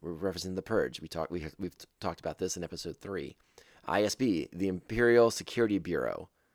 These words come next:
All right, so, uh, we know Mid-, Gideon's kind of a badass because of that.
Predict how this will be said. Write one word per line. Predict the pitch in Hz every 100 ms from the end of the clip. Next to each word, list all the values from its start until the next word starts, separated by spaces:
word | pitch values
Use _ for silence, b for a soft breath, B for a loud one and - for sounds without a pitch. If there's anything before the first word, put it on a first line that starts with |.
| _ -
All |
right, | 78 92 90
so, | 104 92
uh, | 87
we | 90 90
know | 101 101
Mid-, | 101 107 92 87
Gideon's | 107 98 98 -
kind | - 92
of | 90
a |
badass | 92 80 78
because | - 82
of | 80
that. | 78 -